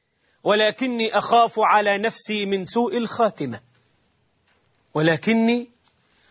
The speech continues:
أخاف على نفسي من سوء الخاتمة". فتأملوا أيها الإخوة إلى هؤلاء العظماء وكيف كان حالهم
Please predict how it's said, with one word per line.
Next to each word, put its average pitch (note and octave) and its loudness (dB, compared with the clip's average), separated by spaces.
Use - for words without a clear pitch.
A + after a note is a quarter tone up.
أخاف G#3 2
على F3+ 0
نفسي A3+ -6
من F#3 4
سوء C4+ 2
الخاتمة". D3 -4
فتأملوا B3+ 2
أيها A3+ 0
الإخوة A3+ 0
إلى A3+ 4
هؤلاء C4 0
العظماء C4+ 0
وكيف C4+ -2
كان B3+ 0
حالهم B3 0